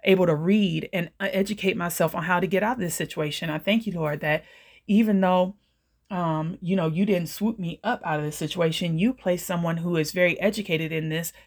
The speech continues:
that can help me and get, you know, move me forward." And now I'm getting lighter and lighter and lighter, more empowered, more, um, more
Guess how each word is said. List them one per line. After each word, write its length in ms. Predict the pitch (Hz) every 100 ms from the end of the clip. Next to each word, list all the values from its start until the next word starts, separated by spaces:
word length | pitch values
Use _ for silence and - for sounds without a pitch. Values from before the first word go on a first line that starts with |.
| _
that 140 | 185 175
can 120 | 170
help 300 | - 240 -
me 280 | 160 165 - _ _ -
and 420 | 190 185 180 190 - _ - 160
get, 220 | 208 - 160 - 160
you 120 | 196 185
know, 120 | 165
move 340 | 185 202 202
me 120 | 202
forward." 540 | 190 233 247 165 156 - _ _ _ -
And 240 | 185 175 175
now 220 | 190 185
I'm 100 | 180
getting 260 | 180 175 170
lighter 360 | 170 180 160 -
and 160 | 165 160
lighter 340 | 175 170 160
and 160 | - 156
lighter, 540 | 165 170 156 151 143 _
more 220 | 180 180
empowered, 600 | 156 - 196 175 156 156 - - _
more, 560 | - 175 180 175 175 175 _ _ _
um, 520 | 185 170 160 156 165 190 _ _ _ _ _ _ _ _ _ _ _ _ -
more 240 | 185 196